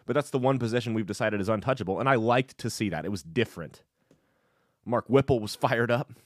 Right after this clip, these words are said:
You heard him talking about how he's, he's gonna be pissed off all week. Um, missed tackles, I think they had six.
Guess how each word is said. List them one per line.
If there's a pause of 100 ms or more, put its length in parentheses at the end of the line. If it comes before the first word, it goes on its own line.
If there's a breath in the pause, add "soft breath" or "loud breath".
(120)
You
heard
him
talking
about
how
he's, (400)
he's
gonna
be
pissed
off
all
week.
Um, (960)
missed
tackles,
I
think
they
had
six.